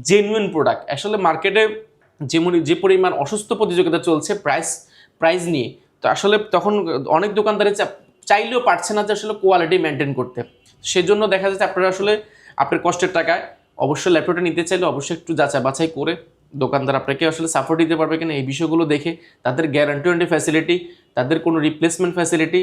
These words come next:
এবং তাদের যে, আহ, যে ধরনের আসলে ব্যবসার যে একটা পলিসি থাকে, পলিসিটা অবশ্যই জেনে যাচাই বাছাই করে প্রোডাক্ট কিনবেন, তাহলে আপনার ইউজ ল্যাপটপ কিনে কোনোভাবে ঠকার চান্স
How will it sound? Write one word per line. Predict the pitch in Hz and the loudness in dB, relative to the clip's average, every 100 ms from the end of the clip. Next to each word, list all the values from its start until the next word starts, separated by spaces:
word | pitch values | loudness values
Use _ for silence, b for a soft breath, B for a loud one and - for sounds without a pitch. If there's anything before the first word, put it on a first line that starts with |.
| - | 0
এবং | 135 151 | -4 -2
তাদের | 143 131 151 | -2 -2 0
যে, | 151 170 170 b b _ | 0 -2 -4 b b _
আহ, | 135 131 131 | -2 0 0
যে | 151 | 0
ধরনের | 170 190 190 - 120 | 2 0 -2 -4 -2
আসলে | 160 170 | -2 0
ব্যবসার | 170 - 220 | 0 2 2
যে | 202 | 2
একটা | 208 180 | -2 0
পলিসি | 185 214 240 | 2 2 0
থাকে, | 190 123 117 | -2 -4 -2
পলিসিটা | 160 160 190 190 | 0 0 0 0
অবশ্যই | 180 214 | 0 -2
জেনে | 160 165 185 240 B B - | 0 2 2 0 B B -2
যাচাই | 156 156 | 0 2
বাছাই | 151 151 165 | -2 -2 -2
করে | 170 | -2
প্রোডাক্ট | 151 143 147 | 0 -2 -2
কিনবেন, | 143 127 | -4 -4
তাহলে | 127 135 160 | -4 0 0
আপনার | 156 165 | 0 0
ইউজ | 147 160 | 0 -2
ল্যাপটপ | 160 170 160 | -2 -4 -2
কিনে | 190 | -2
কোনোভাবে | 208 151 147 151 | -2 -2 0 -2
ঠকার | 151 135 131 | -2 -4 -2
চান্স | 135 117 | -2 -4